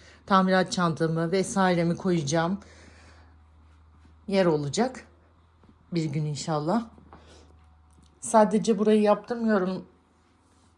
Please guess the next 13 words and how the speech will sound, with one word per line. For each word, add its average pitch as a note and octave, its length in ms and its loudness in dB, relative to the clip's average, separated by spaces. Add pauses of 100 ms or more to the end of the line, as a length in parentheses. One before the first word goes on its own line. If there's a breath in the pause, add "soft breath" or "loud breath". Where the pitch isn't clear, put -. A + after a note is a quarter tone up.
(180)
Eee, F#3+ 680 -2 (840 loud breath)
hepsi G#3 280 -6
beraber F#3 380 2
olsun D#3 340 -2
diye F#3 140 -4
bekleyeceğiz. F3 720 -2 (1000 soft breath)
Şimdi C4 280 0
içeri C4+ 340 0
giriyoruz. F#3+ 560 2 (380 loud breath)
Eee, F#3 420 -6 (2250 soft breath)
saat F#3+ 380 -6
on G3+ 100 -6
iki. G#3+ 380 -10